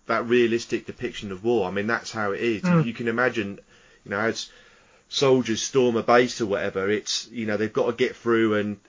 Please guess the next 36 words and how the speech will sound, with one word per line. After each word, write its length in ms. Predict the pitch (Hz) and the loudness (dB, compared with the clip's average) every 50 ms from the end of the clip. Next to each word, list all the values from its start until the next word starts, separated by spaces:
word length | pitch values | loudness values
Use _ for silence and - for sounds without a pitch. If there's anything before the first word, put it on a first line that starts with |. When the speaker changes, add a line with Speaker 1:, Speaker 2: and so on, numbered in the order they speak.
| _ _ - | _ _ -10
Speaker 1:
you 160 | 127 123 117 | -6 -4 -2
know, 160 | 110 104 107 | 0 0 -2
complete 460 | 104 - 120 110 - 135 127 120 104 | -2 -4 -10 -4 0 0 0 0 0
the 60 | 110 | -2
objective, 480 | 107 - - 139 127 117 - 110 90 - | -2 0 0 -2 -2 -2 -4 -8 -10 -8
'cause 300 | - 113 101 - - - - _ _ _ _ _ _ _ _ _ _ | -6 -6 -6 -6 -8 -14 -16 _ _ _ _ _ _ _ _ _ _
that's 240 | - 127 135 - 131 | -2 -2 0 0 0
what 80 | 113 | 0
they've 160 | 104 104 98 | 2 0 0
got. 160 | - 143 117 104 | 0 0 0 0
They've 180 | 104 101 90 | -2 -2 -2
got 140 | - 117 98 | -2 -2 -2
an 80 | 104 107 | -2 -4
objective 580 | 95 - 131 127 101 - - 104 87 - - _ _ - | -4 0 0 0 0 0 -4 -8 -8 -10 -14 _ _ -4
inside 500 | 127 110 98 - - 120 110 107 95 92 | -4 -4 -4 -4 -4 -2 -2 -2 -2 -4
of 80 | 87 - | -4 -2
Bandok 520 | 120 123 123 117 - 90 87 - - _ | -2 -2 -2 -2 -4 -4 -6 -6 -8 _
to, 240 | - 107 101 98 95 - _ _ _ _ _ _ _ | -8 -6 -4 -4 -4 -6 _ _ _ _ _ _ _
to 120 | - 113 107 | -6 -6 -4
get 280 | - 120 110 - - - | -2 -2 -4 -4 -6 -10
to, 300 | 107 101 98 101 98 95 | -8 -8 -6 -6 -6 -6
uh, 120 | 95 95 | -6 -6
Butcher. 560 | - - - - - - 104 92 92 98 104 - 113 | -2 -2 -2 -2 -2 -6 -10 -10 -10 -12 -12 -14 -12
So 340 | - - 117 107 101 101 95 - - - - - - - _ | -8 -4 0 2 2 2 2 -2 -8 -20 -20 -20 -20 -16 _
by 200 | - 113 110 113 | -2 2 4 6
any 200 | 120 127 123 120 | 6 6 6 4
means 300 | 110 113 117 110 131 - | 2 4 4 4 4 4
Speaker 2:
Mm. 40 | - | 4
Speaker 1:
necessary, 540 | 131 127 127 - - - 98 90 90 95 101 | 4 2 0 0 -4 -6 -4 -2 0 0 0
and 100 | 104 113 | 0 0
that 220 | 123 113 - - - | 0 -2 -2 -4 -6
just 180 | 113 - - | -8 -6 -2
means 280 | 113 110 107 98 95 - | -2 -2 -2 -2 -4 -4
gunning 320 | - 123 113 110 104 101 | -2 -2 0 0 -2 -2
down 260 | 95 104 101 98 95 92 | 0 0 0 0 -2 -2
people 540 | - 123 127 113 113 104 92 87 90 87 | 0 0 0 0 0 -2 -4 -4 -4 -6